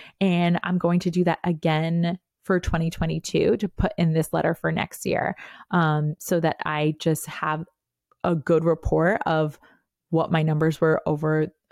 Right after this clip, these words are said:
the year, how my balances grew, and what,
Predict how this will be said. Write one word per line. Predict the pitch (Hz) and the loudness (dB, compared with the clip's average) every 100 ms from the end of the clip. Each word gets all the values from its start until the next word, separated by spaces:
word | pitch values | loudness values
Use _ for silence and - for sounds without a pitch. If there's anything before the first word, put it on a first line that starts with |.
| - - | -12 -6
the | 160 | -2
year, | 170 185 233 233 220 214 214 | 2 4 4 2 2 2 -2
how | - 165 | -2 -4
my | 160 | -2
balances | 165 247 247 233 226 - 226 214 - | -2 0 2 2 2 4 2 2 -4
grew, | - 208 190 196 190 185 | 0 2 4 4 4 2
and | 165 160 | 0 -2
what, | 156 156 156 | -2 0 -2